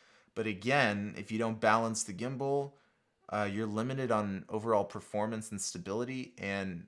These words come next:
uh, battery life. But technically, you don't have to balance that thing because it's so powerful. A Ronin two, you technically don't have to balance either.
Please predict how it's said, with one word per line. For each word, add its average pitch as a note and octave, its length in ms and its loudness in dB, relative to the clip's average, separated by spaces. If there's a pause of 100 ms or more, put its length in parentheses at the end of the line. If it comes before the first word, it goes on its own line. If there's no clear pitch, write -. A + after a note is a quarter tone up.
(140)
uh, E2 380 -4 (160)
battery A2+ 320 0
life. - 360 -6 (640)
But - 160 -12
technically, C#3 480 -6
you G2+ 80 -2
don't F#2+ 160 -2
have E2+ 140 -8
to E2+ 80 -10
balance C2+ 440 -6
that F#2+ 220 -6
thing C#3 160 -8
because B2+ 260 -10
it's A#2 160 -8
so C3 160 -4
powerful. - 680 -4 (2000)
A A#2 100 -6
Ronin C3 360 2
two, - 160 -4
you C3+ 160 -4
technically G2 500 -6
don't F2+ 160 -4
have F2+ 160 -8
to - 60 -12
balance F#2 400 -6
either. C#3+ 340 -8